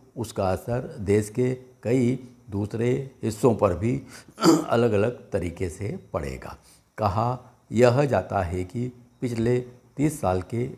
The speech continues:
कांग्रेस के शासन में यह खराबी वहाँ पर पैदा हुई, विदेशी लोग वहाँ पर पहुँचे, लेकिन मैं कहना चाहता हूँ कि तीस साल बाद जब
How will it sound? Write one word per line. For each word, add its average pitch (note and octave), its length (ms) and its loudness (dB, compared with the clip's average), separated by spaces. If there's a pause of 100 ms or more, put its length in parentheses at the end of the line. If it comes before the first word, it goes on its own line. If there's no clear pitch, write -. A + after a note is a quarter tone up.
कांग्रेस F#2 400 -4
के A#2+ 220 -8 (120)
शासन - 360 -6
में G#2+ 280 -4 (120)
यह G2+ 320 0 (460)
खराबी F#2+ 500 -4 (320)
वहाँ F#2+ 160 0
पर B2+ 260 2 (320)
पैदा F#2+ 220 0
हुई, G2+ 380 -2 (280)
विदेशी G#2 480 0
लोग G2+ 460 -4
वहाँ G2+ 360 -4 (420)
पर A2+ 300 0 (340)
पहुँचे, A#2+ 460 0 (280)
लेकिन G#2+ 460 0 (340)
मैं B2+ 360 0 (360)
कहना D3+ 340 2
चाहता A2 340 -2
हूँ G#2 360 0
कि B2 220 2 (520)
तीस B2+ 260 -2
साल C3+ 240 -2 (120)
बाद A2 480 0 (240)
जब C3 460 2